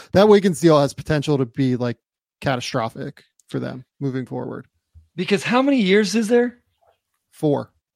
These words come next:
Speaker 1: It's four guaranteed. Three after this one.
Speaker 2: Yeah. Yeah, I, <sighs> that's a lot of years.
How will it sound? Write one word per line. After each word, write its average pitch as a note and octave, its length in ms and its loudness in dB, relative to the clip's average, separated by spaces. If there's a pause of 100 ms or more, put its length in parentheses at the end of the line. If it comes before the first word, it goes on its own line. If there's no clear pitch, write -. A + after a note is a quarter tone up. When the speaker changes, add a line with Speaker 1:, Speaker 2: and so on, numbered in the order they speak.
(180)
Speaker 1:
It's - 140 -6
four D#3+ 280 4
guaranteed. C#3 560 -2 (100)
Three D3 260 4
after C#3 240 2
this B2 220 -6
one. C3 180 -10 (800)
Speaker 2:
Yeah. F#2 400 -18 (2250)
Yeah, D#3+ 460 -2 (1600)
I, - 80 -14
<sighs> - 20 -16 (1600)
that's D3+ 180 -6
a C#3 60 2
lot G#2 240 -2
of G2+ 60 -2
years. G#2 460 -8